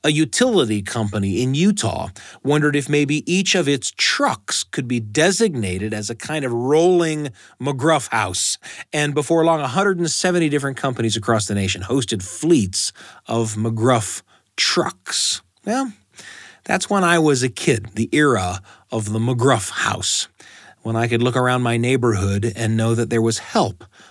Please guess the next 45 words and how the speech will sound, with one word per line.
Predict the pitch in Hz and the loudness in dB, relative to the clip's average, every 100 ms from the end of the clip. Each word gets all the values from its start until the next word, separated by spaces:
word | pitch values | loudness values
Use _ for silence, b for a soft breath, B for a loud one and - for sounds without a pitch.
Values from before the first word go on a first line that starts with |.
| B | B
when | 110 110 113 | -2 0 2
I | 110 | 0
needed | 117 143 220 135 113 | 0 2 2 0 -2
it. | - | -12
It | - _ _ _ 294 | -14 _ _ _ -10
was | |
a | 269 | -6
really, | 220 233 214 185 | 0 4 4 4
really | 151 151 147 | 4 2 0
great | 120 127 127 | 0 0 2
way | 113 | 0
to | 110 | 0
see | 107 - 107 | -2 -2 0
my | 101 | 0
neighbors | 101 95 95 - 95 - _ b b b - | 0 0 -2 -4 -6 -8 _ b b b -6
as | 110 | -4
sources | - - 147 147 117 101 | -2 0 0 2 -2 -2
of | 98 | -4
help. | - 123 98 - - b b b b _ _ _ _ _ _ _ _ _ - | -2 0 0 -4 -16 b b b b _ _ _ _ _ _ _ _ _ 2
Even | 175 170 | 4 4
though | 131 | 2
I | 123 | 2
gotta | 147 143 | 2 0
say, | - 104 98 110 117 | -2 -4 -4 -6 -6
blessedly, | 120 143 - 110 87 85 95 110 B B B | 2 4 4 0 -2 -4 -4 -8 B B B
I | 120 | 0
was | 120 113 | 2 2
never | 139 139 127 | 2 2 2
in | 123 | 2
the | 110 | 0
kind | 104 107 | -2 -2
of | 101 | 0
trouble | - 107 98 | 0 0 0
that | 95 | -2
would | 92 95 | -2 0
make | 101 104 | 0 0
me | 98 | 0
knock | 98 120 113 - 101 | 2 4 2 0 -4
on | 98 90 | 0 0
the | |
door | 87 95 87 85 | 0 2 2 0
of | 85 | -4
a | |
McGruff | 87 90 92 82 - - | -6 -6 -2 -2 -4 -10
house, | - - 104 - | -6 -6 -4 -8